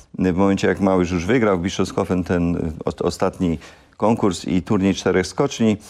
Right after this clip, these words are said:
zadzwonił telefon, tu mi trenerzy jeszcze gratulowali. Ja odebrałem ten telefon i, i słyszę: "Kwaśniewski przy telefonie". No i mówię: "Jaki Kwaśniewski?"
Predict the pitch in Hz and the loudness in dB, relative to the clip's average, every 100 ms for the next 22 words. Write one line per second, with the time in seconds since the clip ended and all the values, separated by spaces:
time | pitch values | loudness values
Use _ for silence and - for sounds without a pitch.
0 | - - 98 98 107 101 104 98 104 110 | -8 -2 0 2 4 2 2 2 2 2
1 | 101 92 - - _ _ - 90 85 92 | 2 -2 -10 -20 _ _ -6 -2 -2 0
2 | 90 95 87 92 - 87 82 85 90 85 | 0 0 2 0 0 0 0 0 0 0
3 | 82 110 107 98 - - - - 92 90 | 2 2 2 -2 -8 -20 -10 -2 0 2
4 | 90 104 107 95 92 85 90 104 113 110 | 2 2 2 2 0 0 2 2 2 2
5 | 98 90 80 - - - - 101 110 98 | 2 2 0 -4 -16 -8 -4 0 2 2
6 | 87 - 117 - 247 117 - - - 80 | 0 0 0 0 0 0 -2 -2 -2 0
7 | 73 67 - - - - - - _ _ | 0 -4 -6 -10 -20 -20 -20 -20 _ _
8 | 85 90 107 151 160 151 117 95 113 82 | -2 2 2 2 2 0 0 0 0 0
9 | - - - | -2 -10 -10